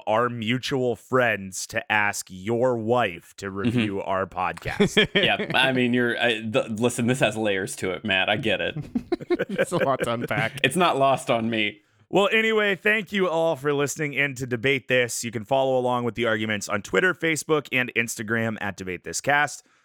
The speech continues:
Speaker 1: or on our website at debate this cast dot com. Look, we've already talked about it, the Spooktacular Express Patreon Drive and the Spooktacular Review-a-thon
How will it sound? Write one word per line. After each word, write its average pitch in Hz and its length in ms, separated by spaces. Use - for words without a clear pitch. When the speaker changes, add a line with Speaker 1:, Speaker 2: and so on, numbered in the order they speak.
Speaker 1:
or 139 120
on 139 60
our 127 100
website 107 480
at 98 180
debate 90 320
this 92 180
cast 87 460
dot 85 280
com. 78 400
Look, 160 240
we've 156 160
already 175 240
talked 160 340
about 147 240
it, 135 160
the 131 60
Spooktacular 151 720
Express 135 340
Patreon 139 480
Drive 113 400
and 104 120
the 104 40
Spooktacular 107 720
Review-a-thon 101 840